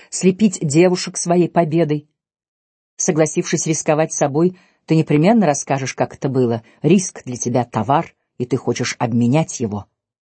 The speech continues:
Так бахвалятся мои капралы. Восхваляют они только самих себя. Одно дело поставить на кон свое достояние, взять его все целиком и зажать в руке,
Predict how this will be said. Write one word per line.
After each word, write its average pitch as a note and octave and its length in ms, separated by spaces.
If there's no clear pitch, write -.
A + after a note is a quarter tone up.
Так - 280
бахвалятся C3 720
мои B2 200
капралы. A2 580
Восхваляют F#3+ 920
они A2+ 220
только A#2+ 360
самих G3+ 340
себя. A3 380
Одно E3+ 420
дело G3 400
поставить F#3 560
на F#3 180
кон F3+ 160
свое F3+ 320
достояние, D#3 840
взять D3 340
его D#3 160
все E3+ 220
целиком D#3 500
и D3+ 40
зажать D3 380
в C3 80
руке, C#3+ 400